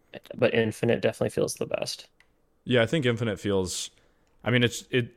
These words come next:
Speaker 2: it did a great job of mixing the modern with the, like, classic Halo feel.
Speaker 1: Yeah.
Speaker 2: Whereas five, I think, tried a little too hard. I think it worked really well.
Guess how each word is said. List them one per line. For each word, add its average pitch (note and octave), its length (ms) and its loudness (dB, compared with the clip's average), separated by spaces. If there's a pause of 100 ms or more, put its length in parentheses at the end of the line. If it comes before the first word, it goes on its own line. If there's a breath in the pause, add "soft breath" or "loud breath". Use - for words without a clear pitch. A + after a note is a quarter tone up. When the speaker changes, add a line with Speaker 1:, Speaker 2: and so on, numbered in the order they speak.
Speaker 2:
it C3+ 160 -2
did C3 160 6
a A2+ 60 6
great G#2 240 2
job F#2 220 -2
of F2 120 -6
mixing F2+ 320 -6
the E2 60 -6
modern E2 580 -8
with - 320 -12
the, E2+ 100 -8
like, D2 220 -10
classic D2+ 380 -10
Halo C#2 260 -10
feel. - 340 -12 (640 soft breath)
Speaker 1:
Yeah. - 180 0
Speaker 2:
Whereas - 300 -6
five, G#2+ 600 4
I G2 100 -4
think, G2 180 -6
tried F#2+ 200 0
a F#2 40 -2
little F#2+ 280 -4
too G2+ 220 -4
hard. F#2+ 360 -2 (300 soft breath)
I D3 180 10
think C#3 240 6
it G#2+ 80 4 (320)
worked A2+ 320 4
really A2 220 4
well. F2 540 2